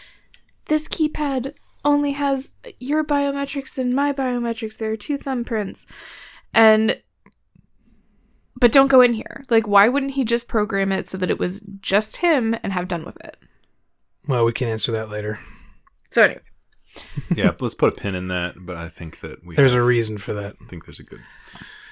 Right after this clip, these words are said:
Speaker 3: <clears throat> All right. So then it's either that night that they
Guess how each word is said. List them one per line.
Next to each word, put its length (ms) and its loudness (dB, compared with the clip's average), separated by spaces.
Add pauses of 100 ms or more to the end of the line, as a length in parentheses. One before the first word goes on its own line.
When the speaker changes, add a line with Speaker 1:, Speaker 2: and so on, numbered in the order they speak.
(260)
Speaker 3:
<clears throat> 0 -
All 540 2
right. 120 -8 (1500)
So 140 -4
then 340 0 (380)
it's 160 -4
either 160 2
that 280 0
night 520 -4 (920)
that 180 -2
they 340 -4